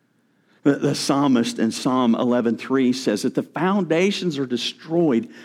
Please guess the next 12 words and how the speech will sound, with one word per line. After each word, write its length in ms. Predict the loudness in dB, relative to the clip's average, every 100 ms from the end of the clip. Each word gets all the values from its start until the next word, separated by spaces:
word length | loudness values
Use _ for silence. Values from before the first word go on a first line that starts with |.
| -8
what 540 | -2 0 0 -2 -6 -12
can 420 | -2 2 4 2
the 140 | -2
righteous 760 | -6 -8 -8 -8 -8 -10 -10 -12
do?" 640 | -8 0 2 4 0 -4 -16 _ _ _ _ _ _
Hear 520 | -20 0 2 4 2
that. 300 | 0 -4 -8 -10 -20 -4
"If 180 | 0 0
the 120 | 0
foundations 1400 | -2 0 2 2 0 2 4 4 2 0 0 2 2 -2 -14 -10
are 160 | -4 0
destroyed, 920 | 0 -2 -8 -4 0 4 4 2 0